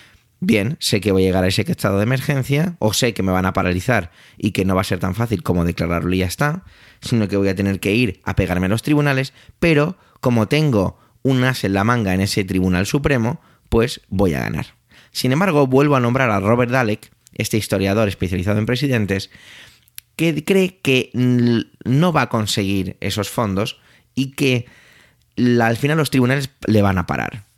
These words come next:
No sé, oye, ojalá, ¿no? Y aquí voy a traer a otra persona, ¿vale? Hablaba con, con mi pareja, que sigue mucho, lógicamente, las noticias,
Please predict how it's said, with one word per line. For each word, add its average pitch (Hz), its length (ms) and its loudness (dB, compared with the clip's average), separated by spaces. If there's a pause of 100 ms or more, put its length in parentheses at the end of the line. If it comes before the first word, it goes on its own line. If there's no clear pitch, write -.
(120)
No 113 160 -2
sé, 101 240 -4 (140)
oye, 104 260 0
ojalá, 92 420 -2
¿no? 165 220 -4 (540)
Y 175 120 2
aquí 202 220 -2
voy 190 120 4
a 156 60 2
traer 139 180 0
a 131 60 2
otra 110 200 0
persona, 92 420 -2
¿vale? 117 240 -2 (360)
Hablaba 147 320 0
con, 120 320 2
con 104 160 -4
mi 104 80 0
pareja, 127 460 -2
que 101 240 -2
sigue 92 220 0
mucho, 92 280 -2
lógicamente, 90 540 -2
las 92 160 -2
noticias, 87 560 -2